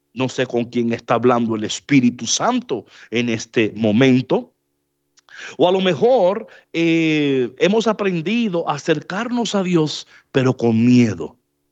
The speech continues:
con temor, ¿verdad? O a lo mejor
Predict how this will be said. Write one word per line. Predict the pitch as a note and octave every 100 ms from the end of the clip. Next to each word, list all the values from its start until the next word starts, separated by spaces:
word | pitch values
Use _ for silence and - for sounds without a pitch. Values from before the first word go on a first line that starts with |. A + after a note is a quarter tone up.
| -
con | G#2+ A2+
temor, | G#2+ G#2+ A2+ B2 A#2 F2+ - - _ _ _ _ _ _ _
¿verdad? | - E2+ F#2 B2 E3 - - _ _ _ _ _ _ _ _
O | D3 E3
a |
lo | D#3+
mejor | D#3 C3+ D#3+ A3+ A#3+ B3